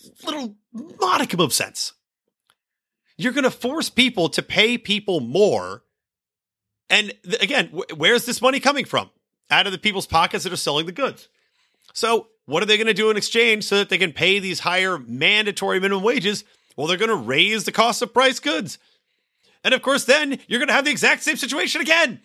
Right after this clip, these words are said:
where you're gonna need to have to pay people more because the goods cost more. It's like, a-, it is a clear cycle. There's no way logic doesn't pop this balloon immediately, and yet people keep doing it. Not just in Venezuela, mind you.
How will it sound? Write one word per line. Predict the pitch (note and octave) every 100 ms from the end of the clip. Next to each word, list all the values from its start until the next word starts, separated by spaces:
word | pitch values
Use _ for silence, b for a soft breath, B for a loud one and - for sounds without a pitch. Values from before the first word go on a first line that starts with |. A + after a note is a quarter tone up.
| _
where | B3+
you're | B3+ C4+
gonna | C4+
need | C#4+
to | A3
have | B3 C4
to | -
pay | - G#3 A3
people | G#3 A#3+
more | D#3 D3+
because | E3+ G#3+ A3+
the | A#3
goods | D4 -
cost | F3 D#3
more. | D3 B C4+
It's | B3+
like, | B3+
a-, | B3+
it | B3 C4
is | C#4+ G#3+
a | A3+
clear | - G3+ G#3+ C#4 D#4
cycle. | - - B3+ C#3+ G#2 _ _ _ _ _ _ -
There's | B3 F3
no | B3 C#4+
way | A3 B3 A#3+ F#3 D3+ b -
logic | C#3+ A3 A#3+ F3 D#3 -
doesn't | - E3+ E3+ - _
pop | - A3+ C4 _ D3+
this | D#3
balloon | A#2+ E3+ E3 G#3+ F3+ F3
immediately, | F#3 F#3 F3+ B3+ G#3+ D3 D3
and | D3+
yet | E3+ -
people | E3 D#3+
keep | F3
doing | F#3 G3+
it. | - B D#3
Not | F#3+ -
just | - D#4
in | A3
Venezuela, | G#3+ G3+ C3 F#3 D3
mind | G2+ F2+
you. | F#2